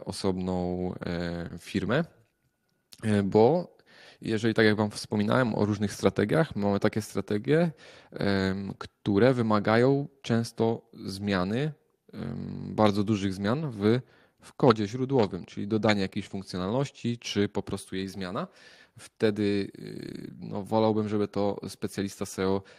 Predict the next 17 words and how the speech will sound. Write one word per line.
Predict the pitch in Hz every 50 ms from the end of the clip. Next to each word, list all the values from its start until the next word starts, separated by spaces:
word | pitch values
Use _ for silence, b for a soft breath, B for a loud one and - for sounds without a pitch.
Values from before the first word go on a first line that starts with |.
| B B B -
y, | - 85 90 90 90 90 90 90 92 92
nie | 98 107 107
programował. | - 104 98 98 95 92 87 87 80 78 80 76 - - b b b b b b b b b b - -
Em, | - 85 85 85 90 87 90 95 _ _ _ _ _ _ _ _ _ _ _ _ _ _ _ _ _ _ -
więc | - - 110 104 107 - -
co, | - - 120
jeżeli | 117 110 110 107 117 110 107 107
nie | 107 107
będę | 98 110 107 107 107 104
mieć | 101 101 101 -
nikogo | - 104 - - 101 104 107
do | 101 104
wdrożenia | 98 98 104 101 101 98 107 104 104
na | 101 101
stronie? | 101 - - 110 110 110 110
No, | 107 104 101
sugerowałbym | - - 101 104 104 110 104 107 104 101 92 98 104 104 104